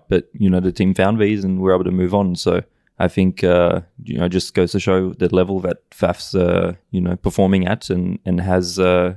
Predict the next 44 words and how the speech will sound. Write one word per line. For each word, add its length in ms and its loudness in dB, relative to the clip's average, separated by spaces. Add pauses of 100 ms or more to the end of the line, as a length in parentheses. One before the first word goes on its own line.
(140)
grown 300 0
as 100 -6
well, 220 2
because, 360 -4 (500)
you 100 -2
know, 180 2
from 160 -4
my 140 0
first 320 -2
time 160 0
with 160 -4
them, 120 0
as 200 -2
I 100 0
mentioned 400 -2
before, 320 0
to 140 -6
now, 340 0 (180)
uh, 220 -2
they've 240 -2
come 180 0
a, 320 -4
a 100 0
huge 340 -2
way, 280 2
and 220 -2 (440)
they're 120 2
really, 400 2
uh, 360 2 (260)
you 100 2
know, 160 0
a 120 0
factory 500 -2 (120)
sort 220 -2
of 80 0
level 240 -2
team. 300 0
So 140 -2
it's 160 -6
really 180 0
impressive 460 -4
to 80 -2
see, 300 0
and 220 -2